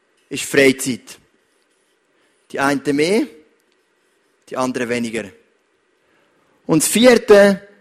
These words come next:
was du vermutlich auch hast, ist irgendein Teil vom Reich Gottes. Du gehst vielleicht in eine Gemeinde, wie das I C F, schaffst mit, besuchst ein Small Group, liest persönlich in der Bibel oder Worship. Und das ist so ganz grob gesagt das Kuchendiagramm, die vier Teile.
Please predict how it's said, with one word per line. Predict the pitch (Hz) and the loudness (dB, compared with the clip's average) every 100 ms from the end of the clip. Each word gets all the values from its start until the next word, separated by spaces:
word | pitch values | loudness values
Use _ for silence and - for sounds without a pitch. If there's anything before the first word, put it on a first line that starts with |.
| - | -8
was | |
du | 165 | -4
vermutlich | 156 160 175 185 170 | -2 0 0 0 -2
auch | 156 165 | 2 2
hast, | 156 | 2
ist | 160 | -2
irgendein | 165 165 156 | -4 -4 -4
Teil | 156 139 143 | -2 -2 -2
vom | 143 | -2
Reich | 139 135 - | -4 -4 -4
Gottes. | 123 120 113 95 - - _ _ _ _ _ | -4 -4 -10 -12 -14 -18 _ _ _ _ _
Du | - | -4
gehst | 143 - | -4 -4
vielleicht | 131 120 - | -6 -8 -10
in | 107 | -14
eine | 90 | -16
Gemeinde, | - 135 160 165 170 160 _ _ | -10 -6 -4 -6 -10 -14 _ _
wie | 107 | -20
das | 101 123 156 | -10 -6 -6
I | 160 | -6
C | - | -6
F, | 156 151 - - _ _ _ _ _ | -6 -6 -12 -20 _ _ _ _ _
schaffst | - 113 107 - | -10 -10 -10 -8
mit, | 147 165 - - | -6 -6 -10 -14
besuchst | 131 120 - | -6 -6 -6
ein | |
Small | 123 139 151 | -4 -2 -2
Group, | 151 | -4
liest | 131 139 120 - | -6 -6 -8 -12
persönlich | 110 120 113 104 | -8 -6 -8 -10
in | 104 | -12
der | |
Bibel | 101 156 147 147 | -8 -8 -6 -6
oder | 127 110 | -6 -8
Worship. | 113 110 - - _ _ _ _ - - - _ | -8 -8 -16 -20 _ _ _ _ -20 -20 -20 _
Und | - | -2
das | 202 | 0
ist | 233 | 0
so | 233 | 2
ganz | 214 214 - | 2 0 0
grob | 196 202 202 | 2 2 0
gesagt | 196 180 175 | -2 -2 -2
das | 165 | -10
Kuchendiagramm, | - 156 151 143 143 135 127 117 | -6 -4 -4 -4 -6 -6 -10 -10
die | 131 | -10
vier | 131 123 | -8 -8
Teile. | - 120 117 107 | -6 -8 -8 -14